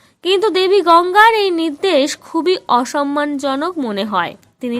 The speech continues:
ঠিক করেন এতটাই তীব্র গতিতে মর্তে নামবেন যে মুহূর্তের মধ্যে চারিদিক প্লাবিত হয়ে যাবে। তখন ভগীরথ গঙ্গার সেই তীব্র গতিরোধ করার জন্য শিবের আরাধনা শুরু করেন। সেই আরাধনায় তুষ্ট হয়ে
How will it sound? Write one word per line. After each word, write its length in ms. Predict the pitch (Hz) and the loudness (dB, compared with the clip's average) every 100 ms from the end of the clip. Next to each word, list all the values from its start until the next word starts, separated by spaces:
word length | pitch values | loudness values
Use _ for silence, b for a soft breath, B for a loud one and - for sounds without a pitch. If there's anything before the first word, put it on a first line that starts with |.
| 233 | -6
ঠিক 180 | 285 277 | -8 -6
করেন 300 | - 311 349 381 B B | -2 0 0 -4 B B
এতটাই 500 | 233 254 330 320 381 415 | -2 0 -2 0 -2 0
তীব্র 300 | 403 311 302 | -2 -2 -2
গতিতে 420 | 311 320 320 311 349 | -2 -4 -6 -8 -4
মর্তে 400 | 302 247 247 294 | -2 -2 -4 -6
নামবেন 500 | 269 226 240 294 285 208 B B | -4 -4 -4 -2 -2 -4 B B
যে 120 | 233 254 | -4 -2
মুহূর্তের 580 | 247 247 302 359 - 359 | -2 -4 -4 -6 -4 -2
মধ্যে 320 | 320 311 311 | -2 -2 -4
চারিদিক 500 | 330 277 233 233 269 262 B - | -2 -2 -2 -4 -8 -10 B -4
প্লাবিত 420 | 262 240 269 269 | 0 0 -2 -6
হয়ে 300 | 226 196 185 | -8 -8 -8
যাবে। 300 | 185 160 170 - _ _ _ _ _ _ b b b b | -8 -10 -12 -18 _ _ _ _ _ _ b b b b
তখন 280 | 320 320 415 349 | 0 2 2 2
ভগীরথ 580 | 330 349 453 453 285 285 | 0 2 4 4 4 2
গঙ্গার 440 | 285 294 311 330 | 2 2 2 -2
সেই 260 | 330 359 330 | -2 -4 -6
তীব্র 360 | - 339 302 392 381 | -4 -4 -2 -2 0
গতিরোধ 500 | 330 - 330 330 339 | 0 0 -2 -2 -4
করার 340 | - 262 277 269 | -2 2 2 0
জন্য 300 | 330 330 247 190 | -6 -4 -4 -6
শিবের 460 | 214 - 302 294 294 | -8 -6 -4 -2 0
আরাধনা 440 | 247 220 214 240 339 | 0 -2 -6 -6 -6
শুরু 240 | - 247 | -6 -8
করেন। 340 | 220 185 175 175 _ _ _ | -4 -6 -6 -12 _ _ _
সেই 240 | - 269 247 | -10 -8 -6
আরাধনায় 640 | 233 240 262 302 330 254 220 B B | -4 -4 -4 -4 -2 -2 -4 B B
তুষ্ট 340 | - 359 - - | -4 -2 -2 -4
হয়ে 340 | 427 403 277 | -2 0 0